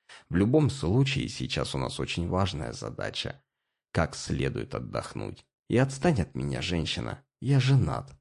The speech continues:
Виант самым решительным образом повернулся к напарнице спиной. «Но что же представляет из себя точка выхода, если сперва она была на военном полигоне,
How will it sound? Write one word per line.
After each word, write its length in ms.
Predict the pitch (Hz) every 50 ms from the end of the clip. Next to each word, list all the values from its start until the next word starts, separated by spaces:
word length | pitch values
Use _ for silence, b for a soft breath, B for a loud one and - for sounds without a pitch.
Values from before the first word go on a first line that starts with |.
| _ _ _ _ _ _ _ _ _ _ _ -
Виант 520 | - - - 53 57 64 87 110 131 - -
самым 440 | - - - - 131 120 90 82 -
решительным 680 | - 78 - - 76 69 - - - - - - -
образом 420 | 62 85 90 95 95 92 101 98 90
повернулся 760 | - 80 80 80 73 65 62 58 55 65 67 - - 78 -
к 100 | - 76
напарнице 680 | 73 65 - - 62 55 - - 60 - - - 57
спиной. 600 | - - - - - - - - - - - - _ _ _ _ _ _ _ _ _ _ _ _ _ _ _ _ _ _ _ _ _ _ _ _ -
«Но 200 | 117 120 131 127
что 260 | - - - 151 147
же 120 | 135 135 131
представляет 840 | - 131 135 - - - 160 160 170 170 165 117 87 76 - -
из 80 | 87 -
себя 240 | - - 107 98
точка 360 | - - 101 - - - 110 104
выхода, 440 | 120 131 123 123 - 78 71 73
если 320 | 76 76 80 - - - 98
сперва 500 | - - - - 117 123 110 101 85 80
она 160 | 78 78 78
была 240 | 87 92 92 87 85
на 120 | 78 67
военном 500 | 69 92 95 92 92 - - 60 58 - -
полигоне, 720 | - 76 73 73 76 76 113 123 135 135 82 - -